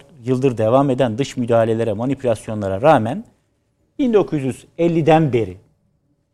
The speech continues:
darbelerle defalarca ve teşebbüsleriyle darbelerin kesilmiş olmasına rağmen işleyen, tıkır tıkır işleyen anayasal bir düzen olduğunun delili.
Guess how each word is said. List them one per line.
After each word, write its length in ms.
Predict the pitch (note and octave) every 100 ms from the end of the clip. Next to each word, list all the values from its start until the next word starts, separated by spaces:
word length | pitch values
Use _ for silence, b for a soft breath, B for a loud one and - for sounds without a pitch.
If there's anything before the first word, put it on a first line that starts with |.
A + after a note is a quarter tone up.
| _ _ -
darbelerle 720 | D3 E3+ F3+ G3 F3 D3+ B2+
defalarca 760 | B2 C3 C#3+ C#3+ E3 B2+ A#2 C3+
ve 80 | A#2+
teşebbüsleriyle 840 | C3 A#2 B2 A2+ - A#2+ B2 A2+
darbelerin 520 | G#2 G#2 G2+ G2 G2+ G2
kesilmiş 480 | C3 A#2+ C#3 C#3 C3+
olmasına 560 | B2+ G#2+ G#2 - F#2+
rağmen 440 | F#2+ F#2+ C3 B3 C4 _ _ _ -
işleyen, 560 | B3+ - - A#2 A2+
tıkır 340 | A2+ F#3 G3 E3+
tıkır 240 | C3 B2+ B2+
işleyen 460 | D#3+ - G2 C#3 -
anayasal 600 | G#3+ D3 G#2 - G2+ E3
bir 220 | E3+ C#3+ _ _ -
düzen 280 | D#3+ A3 G#3+
olduğunun 520 | C3+ A#2 D3 B3 D4 _ _ _ -
delili. 400 | B3 A#3 D3 -